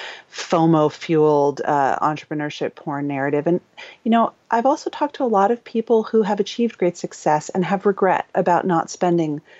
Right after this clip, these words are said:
that time with your family. You know, you never get it back. It's a cliche. And, uh, I think that many people I speak with really have a dream to have a business,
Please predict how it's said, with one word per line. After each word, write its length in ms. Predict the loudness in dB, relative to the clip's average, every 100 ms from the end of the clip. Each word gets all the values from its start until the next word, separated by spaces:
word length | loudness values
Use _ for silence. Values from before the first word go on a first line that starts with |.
| -20 _ -2
that 240 | -2 -2
time 520 | -6 -4 -4 -4 -6
with 180 | -8 -6
your 100 | -8
family. 540 | -6 -6 -4 -4 -6 -4
You 80 | 2
know, 80 | 4
you 160 | 6
never 200 | 6 4
get 160 | 2 2
it 100 | 2
back. 340 | -2 -2 -8 -8
It's 180 | -6 -8
a 20 |
cliche. 640 | -8 -8 -4 -4 -4 -10 -18 -20 -20 -20 _
And, 380 | 2 4 2 -2 _ -4
uh, 380 | -2 0 -2 -2 -2
I 120 | -2
think 320 | -2 -4 0
that 260 | 0 0 0
many 320 | 2 4 2
people 640 | 0 -4 0 0 0 0
I 120 | -2
speak 420 | -4 -4 -6 -2 0
with 420 | 0 0 -8 -20 -20 -20 -20 _ _ 4
really 280 | 6 6
have 260 | 4 0 -4
a 40 | -4
dream 320 | -6 -6 -8
to 80 | -8
have 160 | -6
a 60 | -6
business, 640 | -4 -4 -4 -6 -8 -20